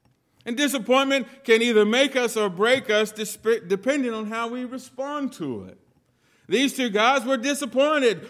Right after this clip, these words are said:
walking slowly, sad. I can see them, their head down. Why couldn't Jesus have been the one?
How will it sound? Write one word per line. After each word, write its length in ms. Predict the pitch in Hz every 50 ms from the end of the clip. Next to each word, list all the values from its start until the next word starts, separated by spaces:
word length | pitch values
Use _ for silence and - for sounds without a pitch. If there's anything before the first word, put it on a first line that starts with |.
| - -
walking 640 | 151 180 233 277 294 277 285 - 233 214 202 196
slowly, 1000 | 185 147 - - - - 254 262 285 285 285 285 269 247 240 214 202 185 180 170 160
sad. 460 | 151 - - - 277 285 269 269 277
I 40 | 294
can 200 | 254 262 254 240
see 300 | - 240 - 285 285 285 262
them, 160 | 240 220 208
their 200 | 202 196 196 196
head 460 | 208 254 285 285 277 262 226 202 196
down. 420 | 240 269 277 277 269 254 220 202
Why 260 | 214 277 311 320 339 330
couldn't 400 | 330 - 247 226 277 294 196 180
Jesus 400 | 214 262 302 302 285 277 240 -
have 240 | 220 214 196 180
been 320 | - 247 285 285 294 269 208
the 100 | 185 175
one? 600 | 156 127 143 208 285 339 381 330 247 185 113